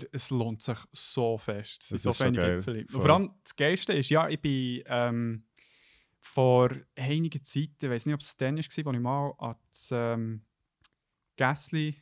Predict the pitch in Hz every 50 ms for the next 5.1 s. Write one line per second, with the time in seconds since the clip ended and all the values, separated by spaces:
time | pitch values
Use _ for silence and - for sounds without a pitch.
0 | _ _ _ _ 151 143 147 147 151 139 143 143 131 123 107 117 127 131 135 -
1 | - 139 139 143 143 - _ _ _ _ _ _ _ _ 117 120 123 123 120 127
2 | 127 135 139 139 139 - - 123 117 117 117 120 123 123 131 151 170 - - -
3 | 180 170 170 170 165 - _ _ _ _ _ _ _ _ _ _ _ - 123 123
4 | 120 120 120 117 120 120 - 123 110 - - 143 151 147 170 165 156 143 - 143
5 | - 117